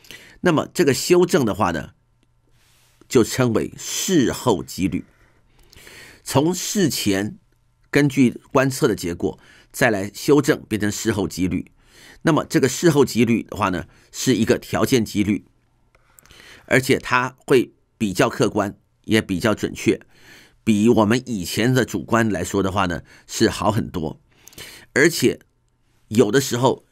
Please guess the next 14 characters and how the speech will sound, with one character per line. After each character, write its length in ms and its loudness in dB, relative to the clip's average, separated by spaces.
事 260 2
后 140 6
几 200 2
率 280 0
跟 160 4
事 180 0
前 240 0
几 220 0
率 220 0
可 160 -4
能 100 0
差 200 0
很 280 -8
多。 300 -8